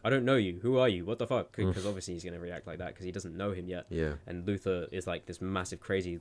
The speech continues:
Speaker 1: buff-looking man. And he's like, "Who are you? What the fuck?"
Speaker 2: <laughs>
Speaker 1: Um, and so Luther's arc doesn't change. Diego,
Speaker 2: Wait,
Speaker 1: his
Speaker 2: are we gonna
Speaker 1: arc
Speaker 2: go through
Speaker 1: in
Speaker 2: all
Speaker 1: the
Speaker 2: the <laughs> characters?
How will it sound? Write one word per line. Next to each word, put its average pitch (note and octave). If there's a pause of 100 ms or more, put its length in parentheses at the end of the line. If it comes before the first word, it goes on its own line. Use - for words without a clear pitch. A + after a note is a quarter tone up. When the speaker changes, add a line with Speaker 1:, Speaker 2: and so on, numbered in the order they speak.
(140)
Speaker 1:
buff-looking F#2+
man. F2
And F#2
he's E2
like, -
"Who G#2+
are A2
you? F2+
What G#2
the A2
fuck?" A2+ (200)
Speaker 2:
<laughs> -
Speaker 1:
Um, F#2+ (180)
and A2
so A#2
Luther's C#3+
arc -
doesn't G2+
change. - (460)
Diego, B2+ (1200)
Speaker 2:
Wait, D3
Speaker 1:
his E3+
Speaker 2:
are F3+
we -
gonna C3
Speaker 1:
arc A2+
Speaker 2:
go G#2+
through F#2+
Speaker 1:
in A#2
Speaker 2:
all A2+
Speaker 1:
the G2+
Speaker 2:
the G#2+
<laughs> -
characters? -